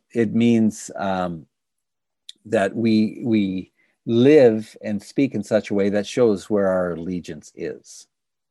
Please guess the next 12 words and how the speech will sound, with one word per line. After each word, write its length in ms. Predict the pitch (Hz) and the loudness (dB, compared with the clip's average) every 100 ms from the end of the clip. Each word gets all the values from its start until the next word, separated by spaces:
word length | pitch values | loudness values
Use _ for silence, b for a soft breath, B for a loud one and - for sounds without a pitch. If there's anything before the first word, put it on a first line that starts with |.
| _ _ _ | _ _ _
that 160 | 95 95 | -6 -4
our 180 | 92 90 | -2 -2
allegiance 540 | 90 107 104 98 87 | 0 0 0 -6 -10
is 180 | - 80 | -12 -14
to 160 | - | -14
Jesus 560 | - - 85 76 - - - _ | -14 -12 -12 -12 -18 -20 -20 _
as 160 | 90 82 | -10 -10
the 100 | 80 | -12
master 640 | 80 82 85 92 - - | -12 -10 -8 -8 -8 -10
of 80 | 85 | -8
our 160 | 78 71 | -6 -8
life. 500 | 65 - _ - | -10 -14 _ -20